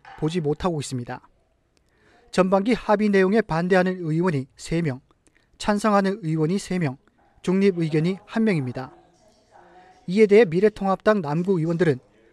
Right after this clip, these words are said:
전반기에 서로 협의한 내용대로 지켜달라며 강력하게 촉구하고 있습니다. 특히 의원 수가 칠 대 칠일 경우 협치를 통해 원내 구성을 결정하기로 한다는 단서 조항까지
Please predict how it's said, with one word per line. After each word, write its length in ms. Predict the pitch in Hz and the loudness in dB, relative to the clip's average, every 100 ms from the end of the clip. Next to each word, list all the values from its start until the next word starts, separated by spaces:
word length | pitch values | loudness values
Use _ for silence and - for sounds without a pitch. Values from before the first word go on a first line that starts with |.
| _ | _
전반기에 540 | - 180 196 190 185 220 | -4 0 2 2 2 0
서로 300 | - 208 208 | 2 0 0
협의한 420 | 214 185 190 190 | 0 0 2 2
내용대로 460 | 151 165 170 165 208 | 2 0 2 2 2
지켜달라며 760 | - 170 180 151 143 160 127 - - _ | -2 -6 -4 -2 -2 -2 -4 -10 -20 _
강력하게 640 | - 175 180 - 151 170 180 | -2 0 0 -2 -2 -2 -4
촉구하고 440 | - 226 185 139 | -6 -2 0 0
있습니다. 420 | 127 127 123 135 - _ _ 139 143 _ _ 139 - - - - | -4 -8 -10 -12 -16 _ _ _ _ _ _ -20 -20 -20 -20 -4
특히 240 | - 208 247 | -2 0 0
의원 340 | 170 180 208 | 2 2 0
수가 260 | 202 202 233 | 0 0 0
칠 220 | - 233 | 0 -2
대 120 | 233 | -2
칠일 260 | 214 196 185 | -2 -2 0
경우 300 | 196 165 131 _ _ | 0 0 -4 _ _
협치를 420 | - 190 - 190 | -4 -4 0 -2
통해 300 | - 180 202 196 | 0 -2 -2 -2
원내 360 | 139 165 190 190 | -2 0 2 0
구성을 340 | 170 170 196 | -2 -2 0
결정하기로 640 | - 160 165 185 156 175 165 | 0 -2 -2 -4 -4 -6 -4
한다는 320 | 147 165 135 - - - - | -4 -2 -4 -6 -20 -20 -8
단서 320 | 151 175 196 | -2 0 0
조항까지 520 | 180 175 165 156 180 | 0 0 0 -2 -2